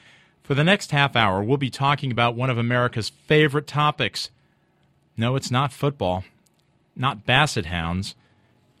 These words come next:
We're gonna talk about cosmetic surgery.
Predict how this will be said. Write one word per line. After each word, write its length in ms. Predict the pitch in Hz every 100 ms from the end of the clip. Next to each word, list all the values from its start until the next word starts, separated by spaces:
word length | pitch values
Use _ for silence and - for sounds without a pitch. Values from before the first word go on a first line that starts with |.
| _ _
We're 120 | - 202
gonna 160 | 147
talk 280 | 110 123 120
about 300 | 101 101 98
cosmetic 640 | - 107 92 98 92 -
surgery. 540 | - 113 104 76 76